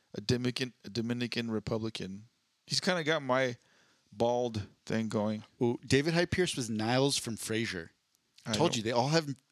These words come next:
Speaker 2: three names.
Speaker 1: Never watched that show.
Speaker 2: Nor did I.
Speaker 1: <laughs> All right.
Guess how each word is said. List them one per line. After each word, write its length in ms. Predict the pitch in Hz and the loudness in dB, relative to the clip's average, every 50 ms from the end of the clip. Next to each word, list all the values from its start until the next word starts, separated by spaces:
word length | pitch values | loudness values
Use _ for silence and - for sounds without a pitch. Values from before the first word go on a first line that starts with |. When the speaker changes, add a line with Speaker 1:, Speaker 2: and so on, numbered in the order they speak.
| _ _ _ - | _ _ _ 0
Speaker 2:
three 220 | 131 135 143 143 | 2 4 4 4
names. 480 | 147 160 180 156 110 92 92 - - 110 | 4 2 2 2 0 -2 -4 -4 -4 -2
Speaker 1:
Never 220 | 110 107 107 107 | -2 -2 -2 -2
watched 300 | 104 101 101 104 - - | -2 -4 -4 -4 -6 -8
that 100 | - 92 | -8 -4
show. 340 | - - 104 101 98 104 110 - _ _ _ _ _ - - - | -2 -2 0 0 -2 -4 -8 -12 _ _ _ _ _ -20 -16 -8
Speaker 2:
Nor 260 | - 120 110 110 110 | -4 -2 0 0 0
did 160 | 104 107 95 | -2 -4 -6
I. 260 | 95 85 85 87 85 82 _ _ _ _ _ _ _ - | -8 -8 -10 -10 -12 -16 _ _ _ _ _ _ _ -20
Speaker 1:
<laughs> 480 | - - - - - - - 202 - - | -20 -18 -18 -18 -16 -12 -12 -12 -8 -6
All 80 | - 135 | -4 -2
right. 420 | 123 147 175 180 214 - - 151 | 0 -2 -2 -2 -4 -6 -8 -10